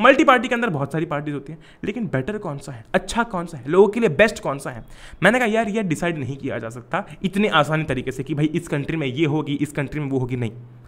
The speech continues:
पार्टी सिस्टम is not something any country can choose, it evolves over a long time। यार एक लॉन्ग प्रोसेस होती है, क्यों? Depending on the nature of the society, its social and regional divisions, its, its history of politics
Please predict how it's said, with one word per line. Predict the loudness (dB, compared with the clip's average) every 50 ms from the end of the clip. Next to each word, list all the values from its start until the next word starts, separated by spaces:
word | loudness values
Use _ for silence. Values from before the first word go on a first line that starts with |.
| -20 -20 -20 -20 -20 -20 -20 -20 6 8
पार्टी | 10 10 10 10 6
सिस्टम | 2 2 2 4 4 4
is | 4
not | 4 4 4 2
something | 4 2 0 0 0 0 2
any | 2 2 2 4
country | 2 2 2 0 0
can | 0 0 0 0 -2 -4 -2
choose, | 0 0 0 0 -4 -12 -18 -20 -20 -20 -20 -20 -20 -20 -20 -4 _ 4
it | 4 4 6
evolves | 4 6 6 8 8 8 8 8
over | 6 6 8 8 8
a | 8 6
long | 6 6 4 4 2
time। | -2 -4 -6 -6 -2 0
यार | 2 2
एक | 4 2 0 -2 -6 -14 -18 -16 -6 -2
लॉन्ग | 2 6 8 8 8 8 6
प्रोसेस | 2 2 0 0 0 -4 -4
होती | -4 -6 -6 -8
है, | -10 -10 -12 -12 -14 -18 -20 -20 -20 -6 2
क्यों? | 4 4 4 4 0 -6 -12 -14 -16 -16 -16 -16 -16 -12 4 4
Depending | 4 8 8 6 6 6 4 4 6
on | 6 6 6
the | 4
nature | 2 2 2 2 0 0
of | 0 -2
the | -4 -4
society, | 0 0 0 0 0 -2 -6 -8 -10 -18 -20 -20 -20 _ _ -4
its | -4 -2 6 8
social | 8 8 8 4 2
and | 2 2 4 6
regional | 4 4 4 4 0 2
divisions, | 2 2 2 2 2 -2 -2 -6 -14 -16 -2 0
its, | 0 0 2 0
its | 0 4 6
history | 4 4 4 2 2 2
of | 2 4 2 2
politics | 2 2 2 -4 -6